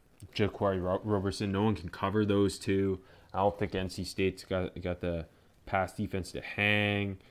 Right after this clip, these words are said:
Um, I don't know. I think this is gonna be a, a, a good game, but, but Wake wins by, like, seven.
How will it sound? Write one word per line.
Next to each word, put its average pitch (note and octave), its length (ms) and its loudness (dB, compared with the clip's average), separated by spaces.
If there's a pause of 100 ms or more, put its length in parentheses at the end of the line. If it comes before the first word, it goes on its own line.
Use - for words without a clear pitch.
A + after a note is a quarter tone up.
(300)
Um, E2 580 -4 (580)
I A2+ 100 2
don't E3 100 6
know. D3 80 6
I F#2+ 80 4
think C3+ 200 -4
this C#3+ 140 -4
is - 60 -12
gonna F3+ 160 2
be D3 160 6
a, G#2+ 100 4
a, F2+ 380 0
a F#2+ 100 0
good A2 300 0
game, G#2+ 260 2
but, G2 320 0
but G#2 160 0
Wake G#2+ 260 0
wins G2 280 -2
by, F#2 200 -2
like, F2 240 -2
seven. - 380 -12